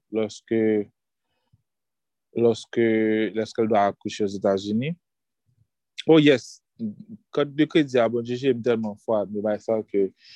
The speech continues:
M pa ta sipoze janm gen dèt kat de kredit, menm si se pa leka ou jere m deja l ap rejere m ankò. Donk wi, la al joujou paske dans inen lòt pati pou mwen yon temwanyaj. Se ke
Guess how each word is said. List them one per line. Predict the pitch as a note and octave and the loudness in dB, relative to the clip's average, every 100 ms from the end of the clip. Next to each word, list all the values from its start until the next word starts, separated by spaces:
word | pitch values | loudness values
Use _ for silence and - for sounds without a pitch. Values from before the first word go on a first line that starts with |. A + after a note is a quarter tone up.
| - _ _ _ - | -20 _ _ _ -8
M | - B2+ C3 | -4 2 6
pa | C3 | 6
ta | B2 | 6
sipoze | C3 C#3 A#2 | 6 6 6
janm | A2 A#2 A2 | 6 6 6
gen | A2+ G#2 | 6 6
dèt | G#2 - | 2 2
kat | G#2 | 4
de | G#2 G2+ | 4 4
kredit, | G#2+ F2+ - - - _ - | 2 0 -6 -10 -16 _ -2
menm | G#2 G#2+ | -2 -2
si | - | -6
se | F#2 | -4
pa | F2 F#2 | 0 0
leka | F#2+ E2+ E2+ | 0 -2 -4
ou | F2+ F#2 | -6 0
jere | B2 A2 E2+ _ - - - - _ - G#2+ G2+ A2 G#2+ A2 G#2 | 2 2 0 _ -18 -16 -14 -18 _ 2 4 6 8 8 6 6
m | G2 | 6
deja | G#2 G#2+ A#2 | 4 6 4
l | A2 | 4
ap | G2 | 0
rejere | G#2 G#2 G2 | -2 0 -2
m | F2+ F2 | -4 -10
ankò. | _ _ _ _ - - _ _ _ _ _ _ _ A#2 A#2 G#2+ G2+ G#2 | _ _ _ _ -20 -20 _ _ _ _ _ _ _ 0 2 2 0 0
Donk | C#3 - | 0 2
wi, | D3 | 2
la | C#3 C3+ | 2 0
al | C3 | -4
joujou | D3+ | -8
paske | C3+ B2+ - A2+ - | -8 -10 -6 -6 -4
dans | B2 A2+ | -4 -4
inen | B2 | -4
lòt | A#2 | 0
pati | A#2+ A2+ - | 2 2 -2
pou | A2 | -10
mwen | A2 | -10
yon | - | -6
temwanyaj. | G#2+ G#2+ A2+ C3+ D3+ C#3+ | -2 -2 0 0 0 0
Se | - A#2 | 0 0
ke | - C#3+ | 2 2